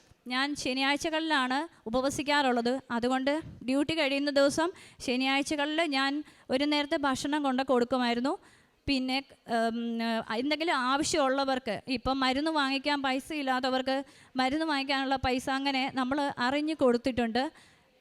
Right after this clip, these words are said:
പിന്നെ രോഗിക സന്ദർശനം നടത്തും. രണ്ടാഴ്ചകളിലുള്ള കുമ്പസാരങ്ങൾ, അങ്ങനെയാണ് ഞാൻ ചെയ്തുകൊണ്ടിരുന്നത്. എനിക്ക് ഇത്രയേറെ അനുഗ്രഹങ്ങൾ, ഇനി പ-, പറയാത്ത കാര്യങ്ങളുമുണ്ട്. ഇത്രയധികം അനുഗ്രഹങ്ങൾ നൽകിയ അമ്മ മാതാവിന്, ഈശോയ്ക്കും ഞാൻ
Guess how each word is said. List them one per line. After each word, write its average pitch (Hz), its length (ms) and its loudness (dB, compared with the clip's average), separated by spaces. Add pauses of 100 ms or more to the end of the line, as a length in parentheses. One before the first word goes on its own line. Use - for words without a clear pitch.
(160)
പിന്നെ 294 240 0 (100)
രോഗിക 277 360 8 (120)
സന്ദർശനം 302 580 0
നടത്തും. 240 360 2 (500)
രണ്ടാഴ്ചകളിലുള്ള 285 920 2 (140)
കുമ്പസാരങ്ങൾ, 254 720 0 (1200)
അങ്ങനെയാണ് 277 460 0
ഞാൻ 269 240 0
ചെയ്തുകൊണ്ടിരുന്നത്. 214 800 -2 (400)
എനിക്ക് 277 240 -4
ഇത്രയേറെ 294 1000 0
അനുഗ്രഹങ്ങൾ, 262 760 0
ഇനി 247 120 -2
പ-, 262 540 -2
പറയാത്ത 277 420 2
കാര്യങ്ങളുമുണ്ട്. 311 880 0 (280)
ഇത്രയധികം 339 720 0
അനുഗ്രഹങ്ങൾ 277 480 0
നൽകിയ 262 600 -2 (100)
അമ്മ 247 220 0
മാതാവിന്, 269 440 0
ഈശോയ്ക്കും 254 600 0
ഞാൻ 254 280 -2